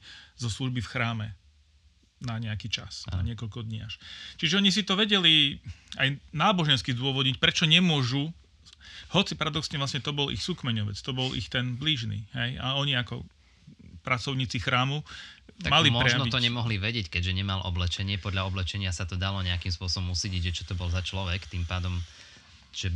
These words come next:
Speaker 2: nemal
Speaker 1: Dobre,
Speaker 2: oblečenie, tak
Speaker 1: máš pravdu.
Speaker 2: sa mohli z toho vy-,
Speaker 1: Áno, áno.
Speaker 2: vykrútiť opäť.
Speaker 1: Aj keď na druhej strane vlastne po tej ceste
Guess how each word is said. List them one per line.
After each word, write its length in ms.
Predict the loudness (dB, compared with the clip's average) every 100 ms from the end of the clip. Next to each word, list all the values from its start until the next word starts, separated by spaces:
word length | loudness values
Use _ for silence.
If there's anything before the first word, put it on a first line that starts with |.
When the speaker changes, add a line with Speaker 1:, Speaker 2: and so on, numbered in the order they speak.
| -2 -6 -10 -20 _ _
Speaker 2:
nemal 320 | -2 0 2 2
Speaker 1:
Dobre, 240 | 4 4
Speaker 2:
oblečenie, 400 | 4 2 2 -2 -2
tak 80 | 0
Speaker 1:
máš 240 | 2 0
pravdu. 640 | -2 0 0 0 0 0
Speaker 2:
sa 160 | -2 -4
mohli 240 | 0 2
z 160 | 0 0
toho 160 | 0 2
vy-, 80 |
Speaker 1:
Áno, 240 | 2 2 2
áno. 160 | 2
Speaker 2:
vykrútiť 300 | 2 2 2 0
opäť. 400 | 0 -2 -4 -2
Speaker 1:
Aj 160 | 0
keď 100 | 2
na 120 | 2 2
druhej 160 | 2
strane 320 | 0 0 0 2
vlastne 320 | 0 0 0 -2 -4
po 80 | -8
tej 160 | -4 -2
ceste 380 | -4 -6 -8